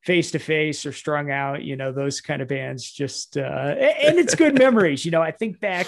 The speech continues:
Speaker 1: to being a high school kid and driving around with my buddies and, you know, go, being in the mosh pit at shows, you know, <laughs> from time to time, like, you know, it's just good,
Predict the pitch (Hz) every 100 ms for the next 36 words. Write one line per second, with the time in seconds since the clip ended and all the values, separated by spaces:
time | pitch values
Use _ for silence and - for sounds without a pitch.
0 | - 156 131 202 247 226 196 196 - 185
1 | 175 180 165 170 156 139 147 170 214 202
2 | 196 196 190 185 180 156 147 147 147 147
3 | 143 139 127 120 - - - - 156 135
4 | 135 - 160 180 160 - _ 175 180 185
5 | 180 156 135 131 143 147 170 - - 165
6 | 160 151 135 _ - 160 156 156 160 160
7 | 156 147 - 170 156 147 165 175 - 208
8 | 190 220 196 175 165 170 165 175 180 233
9 | 311 - 175 - 240 - - 220 214